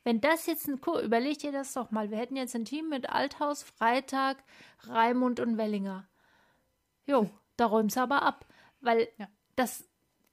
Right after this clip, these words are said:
Speaker 1: ne, das ist einfach, das sind super Leistungen, die unsere deutschen Frauen hier abliefern und das muss man einfach auch mal, ähm, ganz klar und deutlich so sagen, weil sie kriegen einfach zu wenig Aufmerksamkeit.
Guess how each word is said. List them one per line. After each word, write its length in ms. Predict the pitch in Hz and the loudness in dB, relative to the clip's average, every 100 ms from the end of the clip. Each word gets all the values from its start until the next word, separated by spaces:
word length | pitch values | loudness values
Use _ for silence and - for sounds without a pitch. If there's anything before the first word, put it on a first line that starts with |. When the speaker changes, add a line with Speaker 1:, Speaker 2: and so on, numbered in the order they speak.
| - | -6
Speaker 1:
ne, 140 | 269 392 | -4 -2
das 200 | 415 - | -2 -4
ist 200 | 233 - | -10 -8
einfach, 400 | 214 214 277 - - | -6 -4 -6 -8 -10
das 200 | 233 - | -10 -4
sind 240 | 247 320 | -2 -2
super 480 | - - 262 320 370 | -6 -6 -6 0 2
Leistungen, 440 | 302 277 320 311 254 | 4 2 0 -2 0
die 120 | 226 | 0
unsere 260 | 220 208 | 0 -4
deutschen 320 | 214 214 214 214 | -4 -4 -2 -6
Frauen 300 | - 208 214 | -6 -4 -2
hier 160 | 214 | -2
abliefern 500 | 208 - 196 - 262 | -6 -8 -8 -6 -4
und 80 | 247 | -2
das 140 | 214 | -2
muss 160 | 208 208 | -4 -6
man 100 | 285 | -8
einfach 300 | 294 185 202 | -10 -10 -12
auch 180 | - - | -14 -10
mal, 260 | 226 254 311 - | -8 -8 -10 -8
ähm, 280 | 226 220 - - | -6 -8 -10 -8
ganz 260 | 220 247 | -8 -8
klar 160 | - 214 | -6 -4
und 80 | 208 | -2
deutlich 340 | 214 226 226 | -2 -4 -10
so 120 | 208 | -10
sagen, 480 | 180 202 175 220 262 | -10 -10 -10 -8 -2
weil 120 | 233 | -2
sie 100 | 202 | -2
kriegen 340 | - - 233 339 392 | -8 -6 -6 -6 -8
einfach 320 | 196 185 254 | -8 -6 -10
zu 200 | - 220 | -10 -8
wenig 320 | 208 220 - | -4 -4 -6
Aufmerksamkeit. 840 | - 277 - 381 - 208 - 208 | -8 -8 -8 -10 -8 -10 -6 -8